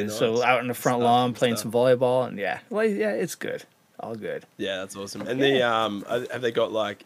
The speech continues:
Speaker 2: like, is your twenty-two-year-old, like, do, do they know what they wanna do with their life? Like, have
Speaker 1: Yep.
Speaker 2: they got a rough
Speaker 1: My,
Speaker 2: idea?
Speaker 1: yeah, they
Speaker 2: Yeah.
Speaker 1: have, you know, they have the good idea of what they wanna do. My, uh, middle, my son, it took him a little while.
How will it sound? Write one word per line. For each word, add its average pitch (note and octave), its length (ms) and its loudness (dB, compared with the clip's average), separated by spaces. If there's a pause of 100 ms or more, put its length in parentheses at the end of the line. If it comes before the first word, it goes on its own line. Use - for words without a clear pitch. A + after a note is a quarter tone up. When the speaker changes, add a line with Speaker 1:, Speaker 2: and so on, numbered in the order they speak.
(120)
Speaker 2:
like, A2 220 -8
is A2 100 -8
your A2 80 -10
twenty-two-year-old, G#2 640 -4
like, G2 180 -8
do, G#2+ 140 -10
do G#2 200 -12
they G2+ 120 -6
know G2+ 140 -6
what F#2+ 80 -8
they G2 60 -4
wanna G2 200 -6
do F2+ 160 -10
with G2+ 80 -12
their G#2 100 -6
life? G#2+ 260 -6
Like, - 120 -10
have - 20 -10
Speaker 1:
Yep. C3+ 300 8
Speaker 2:
they G2 40 -10
got G2 100 -8
a - 20 -6
rough F#2+ 180 -6
Speaker 1:
My, D3+ 300 10
Speaker 2:
idea? D3 260 10
Speaker 1:
yeah, E3+ 240 10
they E3 200 12
Speaker 2:
Yeah. D3+ 160 10
Speaker 1:
have, C#3+ 260 4
you D3 100 4
know, D#3+ 100 10
they D#3 120 8
have D#3+ 200 4
the D3 120 4
good D3+ 160 4
idea D3+ 260 6
of C3+ 80 0
what C3+ 140 4
they D#3+ 100 2
wanna D3+ 260 4
do. C#3+ 480 4
My, B2+ 360 6
uh, A#2+ 160 6
middle, C3+ 260 6
my A2+ 160 0
son, D#3 340 4
it C3 100 0
took F#3 180 4
him G#3+ 180 6
a G#3+ 60 10
little F#3 240 8
while. C#3 480 8